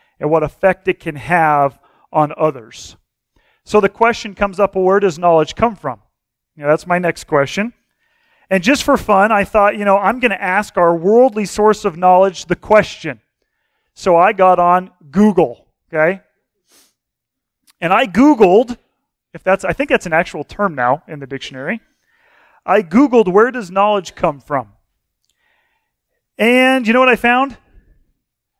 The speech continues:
Everything. Everything. Knowledge comes from wherever and whatever you want it to come from.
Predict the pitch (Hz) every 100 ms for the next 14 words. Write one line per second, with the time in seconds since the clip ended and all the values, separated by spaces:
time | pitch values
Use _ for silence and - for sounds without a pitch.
0 | _ - 180 151 143 - 110 _ _ _
1 | _ _ _ _ _ _ _ _ _ _
2 | _ _ _ _ _ _ _ _ 208 233
3 | 220 175 123 - _ 160 185 226 269 262
4 | - - 233 233 233 - - 208 196 190
5 | _ 175 165 214 262 240 208 190 202 202
6 | - _ _ 156 147 143 196 240 240 196
7 | 185 175 180 175 - 160 185 185 196 185
8 | - - 175 151 _ 123